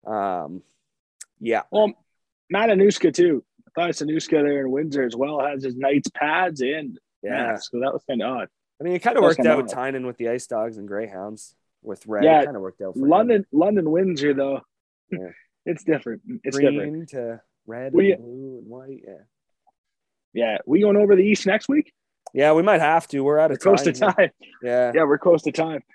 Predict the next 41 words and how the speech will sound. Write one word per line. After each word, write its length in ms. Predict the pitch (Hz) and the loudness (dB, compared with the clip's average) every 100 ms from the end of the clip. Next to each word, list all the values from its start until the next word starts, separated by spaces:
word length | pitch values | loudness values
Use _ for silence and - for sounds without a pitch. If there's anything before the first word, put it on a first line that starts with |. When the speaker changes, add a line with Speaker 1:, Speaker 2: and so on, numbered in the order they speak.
| _ | _
Speaker 1:
Yeah, 180 | 170 160 | 2 6
so 100 | 151 | 6
Speaker 2:
But 60 | |
Speaker 1:
we'll 80 | 202 | 6
do 120 | 233 | 4
the 100 | 269 | -2
Speaker 2:
next 120 | 156 196 | -2 -2
Speaker 1:
East 100 | 165 | 0
Speaker 2:
week 120 | 165 | 0
Speaker 1:
next 240 | 165 - | 0 -4
week. 220 | 170 180 | -8 -8
And, 80 | 165 | -4
I 40 | 147 | -2
mean, 260 | 147 143 | -2 -2
I 140 | - 156 | 0 0
don't 180 | 175 - | 0 -2
think 280 | 165 156 | -4 -2
a 100 | 127 | -4
whole 260 | 113 151 156 | -2 0 2
lot 280 | 147 143 120 | 4 4 2
will 120 | 127 | -6
change 480 | - - 123 139 135 | -8 -6 -2 -2 -4
in 80 | 135 | -8
terms 300 | 143 139 131 | -6 -6 -6
of 80 | |
the 80 | 127 | -4
Eastern 300 | 131 - 139 | -4 -4 -6
Conference 440 | - 131 127 123 - | -2 -4 -4 -8 -6
standings. 480 | 127 127 147 156 | -2 0 0 -4
In 80 | 135 | -8
terms 340 | 123 151 156 139 | -4 -2 0 -2
of 80 | |
the 60 | 120 | -4
top 340 | - 123 120 | -4 -2 -2
six, 560 | - - 147 170 - - _ _ _ _ _ | -4 -4 0 0 -2 -14 _ _ _ _ _
I 40 | |
mean, 160 | 131 143 | -4 0
there's 160 | 156 160 | 0 -2
a 60 | |
chance 500 | - - 139 156 - | -6 -2 0 0 0
that 360 | 147 139 123 | 0 2 0